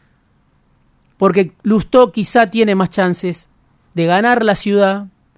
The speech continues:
en esta cuestión, en esta, en estas alquimias electorales que se están intentando, ensayando contra reloj. Lustó, piensan algunos,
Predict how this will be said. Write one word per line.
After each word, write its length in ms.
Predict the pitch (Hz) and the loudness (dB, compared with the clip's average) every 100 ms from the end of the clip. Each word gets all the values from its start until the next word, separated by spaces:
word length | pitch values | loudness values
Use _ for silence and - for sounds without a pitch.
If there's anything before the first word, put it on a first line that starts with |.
| _ _ _ | _ _ _
en 120 | 151 | -6
esta 220 | 175 180 156 | -4 -4 -6
cuestión, 480 | 151 - 202 185 | -8 -6 -2 -2
en 80 | 170 | -2
esta, 400 | 180 196 165 151 _ _ _ _ _ _ _ _ - | -4 -4 -6 -8 _ _ _ _ _ _ _ _ -6
en 120 | 175 | -4
estas 240 | 180 185 | -2 -2
alquimias 600 | 165 156 269 247 190 156 165 | -2 -2 0 2 2 0 -2
electorales 540 | 151 - 180 214 170 | -4 -2 0 0 -2
que 120 | 147 | -6
se 120 | - | -12
están 500 | 135 - 185 160 127 - _ _ _ _ _ _ _ - - | -8 -4 -2 -4 -8 -16 _ _ _ _ _ _ _ -20 -6
intentando, 1080 | 180 175 170 165 156 226 226 202 175 165 165 _ - | -2 -2 -4 -8 -2 -2 0 -2 -2 -2 -6 _ -6
ensayando 800 | 170 160 151 139 226 208 180 147 | -4 -2 -4 -2 0 0 0 -2
contra 260 | 147 147 | -4 -6
reloj. 460 | 151 180 190 180 - _ _ _ _ _ _ _ _ | -4 -2 0 -2 -4 _ _ _ _ _ _ _ _
Lustó, 540 | 185 190 - 226 240 _ _ _ _ - | -4 -4 2 2 2 _ _ _ _ -2
piensan 400 | 202 196 190 196 | 0 0 0 0
algunos, 640 | 190 190 180 175 175 | 0 2 2 -2 -6